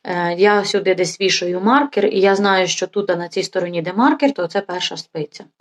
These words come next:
Але я покажу вам ось так можна зробити.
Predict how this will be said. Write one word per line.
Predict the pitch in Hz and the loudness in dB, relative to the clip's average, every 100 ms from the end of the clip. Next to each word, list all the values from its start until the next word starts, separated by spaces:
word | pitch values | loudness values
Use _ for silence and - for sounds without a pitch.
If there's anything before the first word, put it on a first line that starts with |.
| - - - | -12 -12 -8
Але | - 220 220 | 0 2 4
я | 190 214 | 4 2
покажу | 220 175 - 190 190 | 0 -4 0 -2 -2
вам | 160 170 180 - | -10 -10 -12 -16
ось | 175 - | -16 -14
так | - 170 - _ | -10 -10 -12 _
можна | 170 165 165 160 165 _ _ _ _ | -10 -8 -8 -10 -12 _ _ _ _
зробити. | 165 156 156 151 - | -12 -8 -8 -10 -16